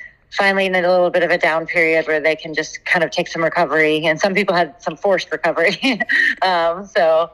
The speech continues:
theirs might be a little bit earlier, um, you know, getting back into it.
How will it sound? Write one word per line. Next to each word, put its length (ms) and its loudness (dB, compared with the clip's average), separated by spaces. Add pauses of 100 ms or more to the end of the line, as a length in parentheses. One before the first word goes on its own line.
theirs 240 2
might 140 0
be 80 -2
a 80 2
little 160 0
bit 220 0 (280)
earlier, 600 0 (160)
um, 500 -2 (440)
you 160 -2
know, 80 2
getting 240 0
back 200 0
into 240 -2
it. 200 2